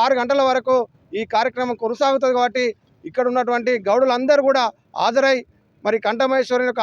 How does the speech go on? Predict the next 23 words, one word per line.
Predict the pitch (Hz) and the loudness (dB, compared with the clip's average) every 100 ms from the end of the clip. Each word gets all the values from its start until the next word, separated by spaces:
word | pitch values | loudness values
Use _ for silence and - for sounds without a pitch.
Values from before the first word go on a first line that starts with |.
| 214 | 0
ఆశీర్వాదం | 254 285 262 233 233 | 0 2 2 0 -6
తీసుకోవాల్సిందిగా | - 240 233 220 247 233 208 _ - | -2 0 0 -2 0 0 -2 _ -6
మేము | 214 220 196 | -4 -2 -2
కా-, | 190 180 - - _ _ - | 0 -2 -6 -20 _ _ -4
వరంగల్ | 180 254 269 269 233 _ _ _ | 0 2 2 2 -2 _ _ _
మరియు | 202 240 226 | -4 0 0
హన్మకొండ | 240 254 254 262 240 - - 185 | 0 0 0 0 -2 -6 -8 0
ఉమ్మడి | 269 277 214 | 2 2 0
గోపా | 240 262 247 | 0 0 0
జిల్లా | 254 226 | 0 0
ఆధ్వర్యంలో | 226 247 247 240 214 _ | 0 0 2 0 -2 _
మేము | 208 214 | -4 -2
అందరూ | 220 254 247 | 0 0 2
కూడా | 247 226 202 _ _ 180 | 2 0 -4 _ _ 0
రావాలని | 208 247 240 233 247 | 2 2 2 2 0
రిక్వెస్ట్ | 220 233 202 190 | -2 -2 -2 -4
చేస్తున్నాం. | - 131 - _ _ | -6 -16 -20 _ _
Thank | 180 185 185 | -4 -2 -4
you. | 185 | -4
చిర్ర | 202 226 214 | -2 0 2
రాజు | 214 220 | 0 0
గౌడ్. | 247 277 _ 170 156 _ _ _ | 0 -2 _ -20 -20 _ _ _
నా | - | -6